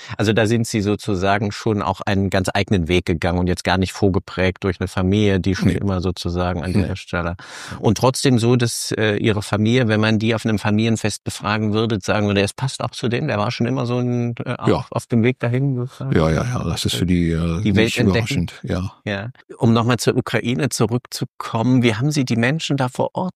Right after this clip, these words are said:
Speaker 1: eigentlich erlebt? Und wie erleben Sie, Sie, haben Sie jetzt noch Kontakte hin? Also
Speaker 2: Oh
Speaker 1: sind Sie
Speaker 2: ja,
Speaker 1: regelmäßig
Speaker 2: in-,
Speaker 1: noch dort,
Speaker 2: in-,
Speaker 1: oder?
Speaker 2: intensive, ja. Wir kriegen ja auch, äh, übermorgen Besuch vom, äh, ukrainischen Kollegen,
Speaker 1: Ja.
Speaker 2: äh, der unsere Abteilung besucht dann auch und, äh,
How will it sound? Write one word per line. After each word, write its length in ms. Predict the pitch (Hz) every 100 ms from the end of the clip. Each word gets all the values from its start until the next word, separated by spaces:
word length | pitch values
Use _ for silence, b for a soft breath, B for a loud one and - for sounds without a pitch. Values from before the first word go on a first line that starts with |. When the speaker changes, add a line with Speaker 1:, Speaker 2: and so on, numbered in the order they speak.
| -
Speaker 1:
eigentlich 540 | 73 - 76 85 - 101
erlebt? 680 | 90 85 87 92 92 -
Und 180 | 104 95
wie 100 | 113
erleben 300 | 110 107 104
Sie, 60 | 98
Sie, 160 | 117
haben 120 | 104
Sie 60 | 131
jetzt 160 | 131 -
noch 100 | 127
Kontakte 420 | 117 - 127 127
hin? 220 | 113 202
Also 140 | 139 113
Speaker 2:
Oh 20 |
Speaker 1:
sind 100 | 117
Sie 40 | 92
Speaker 2:
ja, 100 | 104
Speaker 1:
regelmäßig 500 | 143 143 139 101 98
Speaker 2:
in-, 100 | 104
Speaker 1:
noch 60 |
dort, 160 | 92 131
Speaker 2:
in-, 60 | 107
Speaker 1:
oder? 60 | 123
Speaker 2:
intensive, 480 | 113 104 87 117 95
ja. 220 | 127 95
Wir 80 | 90
kriegen 200 | 113 104
ja 60 |
auch, 180 | 101 -
äh, 220 | 98 95 - B B B B -
übermorgen 460 | 117 110 101 101 95
Besuch 280 | 87 104 117
vom, 480 | 104 95 98 90
äh, 160 | 87 90
ukrainischen 600 | - 90 - 92 90 92
Kollegen, 560 | 87 87 85 113 147 139
Speaker 1:
Ja. 380 | 123 101 98 95
Speaker 2:
äh, 40 |
der 340 | 90 98 87 92
unsere 260 | 90 87 78
Abteilung 460 | - 98 98 104
besucht 400 | 107 104 113 -
dann 120 | 110 117
auch 240 | 127 -
und, 260 | 87 85 95
äh, 260 | 90 87